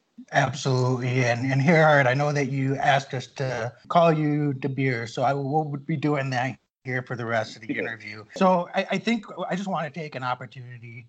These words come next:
Speaker 1: to just, uh, get a little bit more about your background. You've a, a really interesting path to the N F L and to the Green Bay Packers.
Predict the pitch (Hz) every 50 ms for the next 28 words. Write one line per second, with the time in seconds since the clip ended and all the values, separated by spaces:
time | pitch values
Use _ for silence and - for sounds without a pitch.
0 | _ _ _ _ - 143 131 120 123 120 120 117 123 143 139 - - - 139 131
1 | 127 117 127 180 180 165 143 120 139 147 131 123 120 131 123 - 113 110 107 110
2 | 110 107 113 - 110 104 107 110 107 113 107 - 110 95 95 104 104 - 117 101
3 | 90 107 101 104 117 - 131 139 131 131 123 113 113 131 - _ _ _ - -
4 | 127 131 143 165 175 165 160 151 139 143 139 135 - - - - 131 120 110 107
5 | - - 113 113 110 107 104 - - - - 127 120 117 117 117 120 135 - 135
6 | 139 135 147 131 - 131 127 123 120 120 117 104 143 131 113 110 117 117 117 113
7 | 113 113 113 110 - 110 110 104 107 104 - - 107 107 107 104 -